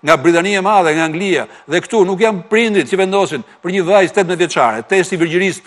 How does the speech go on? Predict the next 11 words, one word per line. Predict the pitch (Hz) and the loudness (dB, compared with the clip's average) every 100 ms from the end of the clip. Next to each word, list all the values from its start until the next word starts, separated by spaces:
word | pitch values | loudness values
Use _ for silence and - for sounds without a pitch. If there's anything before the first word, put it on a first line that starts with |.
| - _ | -20 _
do | 151 | -4
të | 156 | -2
bëhet | 160 180 143 | 2 2 0
veç | 196 - 175 | -4 -4 -10
nëse | 156 151 | -8 -4
vajza | 135 208 170 131 98 - _ | 0 0 0 -4 -6 -10 _
do | 113 113 135 98 - _ _ | -8 0 0 0 -12 _ _
që | - 139 | -4 -2
të | 120 | -2
bëhet. | 110 98 104 | -4 -6 -2
Madje | 180 175 180 | -2 2 0